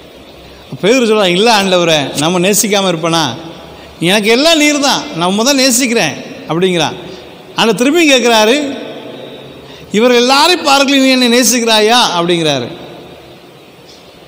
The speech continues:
அப்பவும் அவன் சொல்றான், "ஆண்டவரே, நான் உம்மை அதிகமா நேசிக்கிறேன்."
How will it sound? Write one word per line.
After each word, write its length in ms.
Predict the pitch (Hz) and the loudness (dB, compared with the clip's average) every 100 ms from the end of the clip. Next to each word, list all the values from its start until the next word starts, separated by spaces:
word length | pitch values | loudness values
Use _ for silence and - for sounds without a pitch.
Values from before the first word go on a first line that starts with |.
| - - - - - - - - - - - 135 | -20 -20 -20 -20 -20 -20 -20 -20 -20 -20 -12 -8
அப்பவும் 340 | 127 190 226 | -4 0 2
அவன் 200 | 247 220 | 2 2
சொல்றான், 560 | 196 185 185 170 214 220 | 0 0 0 2 2 2
"ஆண்டவரே, 320 | 208 233 220 | 4 2 2
நான் 140 | 190 | 0
உம்மை 160 | 190 180 | 0 0
அதிகமா 340 | 160 196 208 | 0 0 0
நேசிக்கிறேன்." 560 | 190 180 - 165 147 | 0 -2 -2 -2 -4